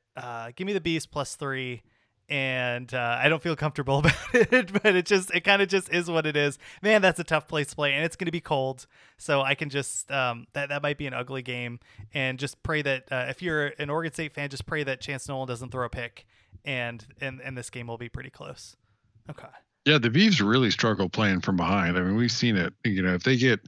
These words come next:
Speaker 2: if they really, it feels like if they get in almost any kind of trouble, they, they really struggle to be able to come back.
Speaker 1: That's a good point. And Rachaad White is a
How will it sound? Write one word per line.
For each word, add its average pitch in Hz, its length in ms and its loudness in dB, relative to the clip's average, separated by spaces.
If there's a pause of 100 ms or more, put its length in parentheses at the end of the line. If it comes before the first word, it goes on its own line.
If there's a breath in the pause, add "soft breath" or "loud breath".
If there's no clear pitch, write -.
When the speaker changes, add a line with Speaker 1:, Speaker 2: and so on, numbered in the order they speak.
(320)
Speaker 2:
if - 80 -4
they 156 140 6
really, 135 300 6
it 117 80 2
feels 143 180 4
like 123 180 4
if 107 120 0
they 120 160 2
get 117 160 4
in 101 80 2
almost 101 320 2
any 107 160 4
kind 98 200 2
of 87 60 2
trouble, 82 400 0
they, 98 220 -2
they 101 160 -2
really 95 360 -4
struggle 87 380 -2
to - 140 -10
be 90 140 -4
able 85 180 -4
to - 100 -6
come 85 220 -6
back. 82 260 -10 (180)
Speaker 1:
That's 160 200 -12
a 156 40 -14
good 143 140 -12
point. 113 320 -12 (400)
And 151 140 -4
Rachaad 208 340 2
White 139 200 0
is 120 60 -8
a 117 100 -8